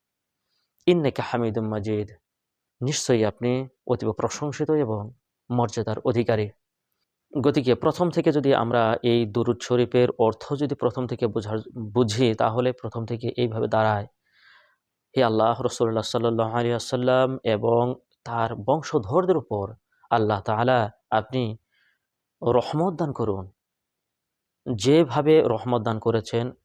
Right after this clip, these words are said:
ইব্রাহিম আলাইহিস সালাম এবং তার বংশধরদের উপর, নিশ্চয়ই আপনি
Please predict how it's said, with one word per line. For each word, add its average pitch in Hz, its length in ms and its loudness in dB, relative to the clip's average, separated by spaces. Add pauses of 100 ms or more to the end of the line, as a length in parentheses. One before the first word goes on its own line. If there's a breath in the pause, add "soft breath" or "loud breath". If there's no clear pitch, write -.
(100)
ইব্রাহিম 113 560 4
আলাইহিস 160 260 -4
সালাম 127 200 0
এবং 110 300 -2
তার 110 180 -4
বংশধরদের 113 600 -2
উপর, 117 400 2 (320)
নিশ্চয়ই 123 440 2
আপনি 120 260 0